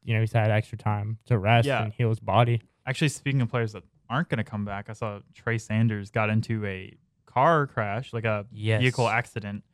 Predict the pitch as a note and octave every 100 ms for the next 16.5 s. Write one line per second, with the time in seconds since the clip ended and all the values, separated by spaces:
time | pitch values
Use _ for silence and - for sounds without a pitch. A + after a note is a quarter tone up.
0 | _ _ _ B2+ B2 A#2 G#2+ - B2 A2+
1 | A#2 A#2+ A#2 G#2+ A2+ C#3 B2+ C3 C3 B2+
2 | C3 C#3+ A#2 A#2 G2 A2 G2 A2 G#2+ A2+
3 | - _ C3+ B2+ B2 A#2 A#2 - G#3+ F3+
4 | D#3+ C#3 C#3 C3+ C#3+ C3+ B2+ B2+ C3 D#3
5 | D3+ C3 B2 _ - C#3 D3 C#3+ C#3+ D3
6 | D3 C#3+ C3 C#3+ C3 C3+ C3 B2 - C3+
7 | B2+ B2 A2+ A2 B2 B2 C3 B2+ A#2 B2
8 | B2+ B2 A#2 - D#3 D3+ - D3 C#3 C3+
9 | - _ _ _ D3+ C3 A#2 A#2 _ _
10 | _ _ _ _ _ _ _ _ _ _
11 | _ _ D#3 E3 B2+ - _ _ _ F#3
12 | D3 - C#3 C3 C3 D3+ C#3 C#3 C#3 F3
13 | E3+ D3 D3+ D3+ D3+ B2 B2 A#2+ A#2 A#2
14 | A2 A#2 A2+ A#2 A2+ A2+ A#2 A#2+ A2+ A2+
15 | A#2 A2+ - G#2+ G#2 B2 B2 A2+ A#2+ A#2+
16 | A2+ A2+ A2 G#2